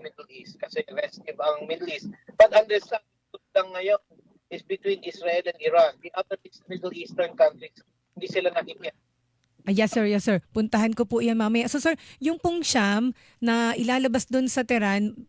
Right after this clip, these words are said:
Speaker 2: ano pa, sir, ano, kailangan pa po ng puspusang arrangements doon kasi malayo yung lalakbayin papalabas. Nabanggit ninyo thirteen hours?
Speaker 1: Yes. Yung team natin will accompany them, of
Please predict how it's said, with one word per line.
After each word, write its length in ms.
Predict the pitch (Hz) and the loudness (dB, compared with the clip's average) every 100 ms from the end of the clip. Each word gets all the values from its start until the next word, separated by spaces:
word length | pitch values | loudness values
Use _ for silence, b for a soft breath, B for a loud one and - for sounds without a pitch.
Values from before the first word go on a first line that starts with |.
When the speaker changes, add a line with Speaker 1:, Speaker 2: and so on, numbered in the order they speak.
| - | -4
Speaker 2:
ano 240 | 233 240 | 0 2
pa, 320 | 247 254 254 | 2 2 0
sir, 240 | - 285 233 | 0 2 2
ano, 240 | 208 247 | 2 2
kailangan 400 | 233 220 214 226 | 0 0 0 0
pa 160 | 226 - | -2 -2
po 160 | 220 | -2
ng 240 | 220 220 214 | 0 0 0
puspusang 480 | 220 175 226 240 | -2 -2 -2 0
arrangements 720 | 220 214 202 214 - 208 202 202 | 0 2 2 0 0 -2 0 0
doon 240 | 208 226 | 2 2
kasi 480 | 220 220 240 220 214 b b | 2 0 2 2 0 b b
malayo 400 | 214 220 220 220 | 0 2 4 4
yung 240 | 214 220 214 | 4 2 0
lalakbayin 640 | 202 202 - 202 208 208 | 0 -2 0 2 2 0
papalabas. 800 | 196 - 175 175 190 185 - - - | -2 0 0 2 2 0 -4 -12 -8
Nabanggit 480 | 196 190 196 196 214 | -2 0 0 0 0
ninyo 160 | 214 | 0
thirteen 400 | - 208 190 190 | 0 -2 -2 -2
hours? 560 | 175 185 254 320 - - _ _ - - - | 0 2 0 -2 -8 -18 _ _ -20 -20 -6
Speaker 1:
Yes. 560 | - 202 165 180 - - | 4 6 4 0 -14 -18
Yung 320 | 190 220 214 - | -10 -10 -10 -20
team 160 | - 196 | -14 -4
natin 400 | 214 202 214 - | -4 -4 -10 -14
will 160 | 185 | -10
accompany 560 | - 165 156 156 - - | -4 -4 -4 -8 -12 -10
them, 160 | 127 | -10
of 160 | - - | -10 -20